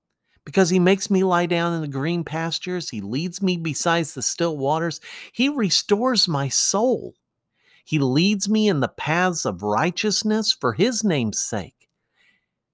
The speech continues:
And even though I walk through the valley of the shadow of death, I do not fear any evil.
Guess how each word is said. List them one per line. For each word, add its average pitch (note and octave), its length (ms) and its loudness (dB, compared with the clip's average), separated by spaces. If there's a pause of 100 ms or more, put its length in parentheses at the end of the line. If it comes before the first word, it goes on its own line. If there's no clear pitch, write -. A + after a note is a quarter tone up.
(960)
And G#2+ 100 -4
even F3 280 4
though F#3+ 140 4
I F#3+ 120 6
walk F3+ 300 2
through F3+ 100 -4
the D3+ 100 -2
valley C#3+ 480 0
of D#3+ 80 -2
the D#3 80 -4
shadow D#3+ 540 -2
of C3+ 200 -4
death, A2+ 320 -4 (1160)
I G#2+ 160 -8 (360)
do D3+ 160 2
not D3 280 0
fear C#3 260 2
any B2+ 260 -2
evil. G2 520 -10